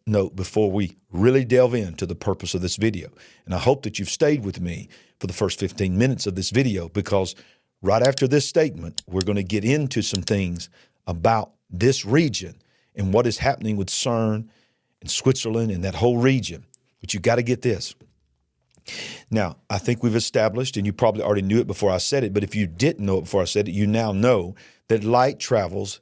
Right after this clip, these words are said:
at the speed of a hundred eighty-six thousand miles per second. Well, then,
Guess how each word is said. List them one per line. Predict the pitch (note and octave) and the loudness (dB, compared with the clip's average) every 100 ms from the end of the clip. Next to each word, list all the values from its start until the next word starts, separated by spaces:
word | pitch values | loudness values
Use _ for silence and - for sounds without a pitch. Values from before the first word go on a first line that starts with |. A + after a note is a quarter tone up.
| - | -8
at | G#2+ | -4
the | G2+ | -4
speed | - B2 G2+ F2+ | 0 0 0 -2
of | F#2+ F2+ F2 F2+ _ | -2 -4 -4 -10 _
a | F#2 | -6
hundred | G2+ F#2+ F#2 | -4 -2 -2
eighty-six | F2+ F2+ F#2 - | -4 -4 -6 -6
thousand | F2 D#2+ E2+ E2 | -6 -6 -6 -8
miles | D#2+ | -8
per | - | -8
second. | F2+ A2 F#2 - _ _ _ _ _ _ _ | -2 -2 -2 -6 _ _ _ _ _ _ _
Well, | - | -2
then, | G#2+ A2+ G2+ | 2 0 -2